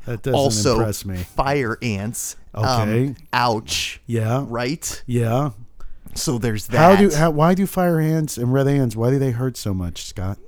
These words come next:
Speaker 2: I don't know.
Speaker 1: You just said you became an expert on ants.
Speaker 2: I don't get it.
Speaker 1: You think that's safe to lead these creatures without having a complete understanding of how they work?
Speaker 2: It's, you know, just trust in the method.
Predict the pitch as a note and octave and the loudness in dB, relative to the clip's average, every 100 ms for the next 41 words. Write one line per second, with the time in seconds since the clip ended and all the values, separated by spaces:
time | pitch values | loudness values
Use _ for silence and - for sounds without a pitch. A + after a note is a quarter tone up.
0 | - C#3 C3 - - - - - - D3+ | -20 -18 -18 -18 -20 -20 -20 -14 -8 -6
1 | - B2+ D#3 C3+ C3 D3 - D3+ C#3 C#3 | -4 -4 0 2 4 4 4 4 2 0
2 | D3 C#3 C#3+ C#3 - C#3 C#3 C#3 E3 A2 | 2 4 2 0 0 2 4 2 2 -2
3 | - D3+ C#3+ C3+ C3 B2 - B2 C3+ C3 | -4 -8 -4 -4 -4 -6 -12 -12 -10 -8
4 | - A2 - - - - - - - C3+ | -10 -12 -16 -20 -20 -20 -20 -12 -4 2
5 | B2+ D3 D#3 C#3+ - - C3 C#3+ E3+ - | 4 4 4 2 2 4 6 6 4 0
6 | A#2+ B2 C#3+ C3+ A#2+ - D3 C3+ E3 C3+ | 2 4 4 4 2 2 0 2 0 2
7 | B2+ B2+ C3 C3 B2+ B2+ G#2+ G#2 A2+ - | 0 2 2 2 2 2 -2 -4 -6 -6
8 | A2 B2+ B2+ B2 A2+ - A#2 B2 C3 G2 | -2 0 0 0 0 -4 -4 -2 -2 -2
9 | G#2+ G2+ G#2+ D3 - C3 B2 - - - | -4 -4 -4 -6 -6 -6 -6 -8 -8 -8
10 | - - - C#3+ C#3+ D#3+ F#3+ A3+ B3+ B3+ | -10 -14 -12 -6 -4 -2 -4 -4 -6 -12
11 | - - - - D#3 D3 F3+ E3 - - | -16 -20 -20 -16 -12 -4 -2 -2 -8 -12
12 | G#2 _ - - - D3 C3+ - - C#3+ | -20 _ -20 -14 -8 -6 -8 -12 -6 -4
13 | C#3+ D3 D3 D3 D3+ C3+ C3 | -2 -4 -4 -6 -6 -8 -8